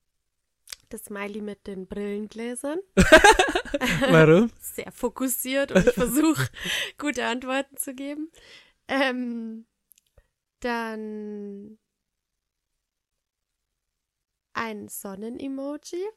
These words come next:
Speaker 2: Warum?
Speaker 1: Weil ich mich so sonnig fühle.
Speaker 2: Okay.
Speaker 1: <laughs> Nein, weil es irgendwie schön hell ist gerade.
Speaker 2: Okay.
Speaker 1: Und dann noch einen Teddybären.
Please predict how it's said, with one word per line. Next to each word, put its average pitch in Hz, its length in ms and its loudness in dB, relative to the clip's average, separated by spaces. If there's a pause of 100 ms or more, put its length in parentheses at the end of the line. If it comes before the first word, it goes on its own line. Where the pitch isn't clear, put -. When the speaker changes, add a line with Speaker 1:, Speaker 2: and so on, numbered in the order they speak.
(720)
Speaker 2:
Warum? 113 420 0
Speaker 1:
Weil - 80 -20 (360)
ich - 180 -20
mich - 120 -20
so 226 120 -16
sonnig 220 540 -14
fühle. 277 440 -6 (120)
Speaker 2:
Okay. 135 420 4 (360)
Speaker 1:
<laughs> - 340 -10
Nein, 226 240 -14
weil 214 100 -14
es - 140 -20
irgendwie 220 400 -18 (480)
schön 226 240 -12
hell 247 260 -8
ist - 300 -14
gerade. - 340 -6
Speaker 2:
Okay. 113 280 -4 (1200)
Speaker 1:
Und 254 600 -10 (1700)
dann 226 480 -18
noch 277 300 -16 (120)
einen 240 1000 -12
Teddybären. 208 680 -14